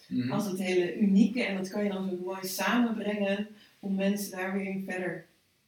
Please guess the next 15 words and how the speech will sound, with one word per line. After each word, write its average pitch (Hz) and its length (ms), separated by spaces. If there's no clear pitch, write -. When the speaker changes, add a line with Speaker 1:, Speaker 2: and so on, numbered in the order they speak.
Speaker 2:
te - 80
helpen. 170 360
Tenminste, 185 360
zo 185 340
vertaal 220 440
ik 247 160
hem 240 300
nu 233 320
voor 240 260
je. - 240
Speaker 1:
Dankjewel. - 560
Speaker 2:
Ja. 208 420
<laughs> 285 360
En, 208 280
ehm, 185 440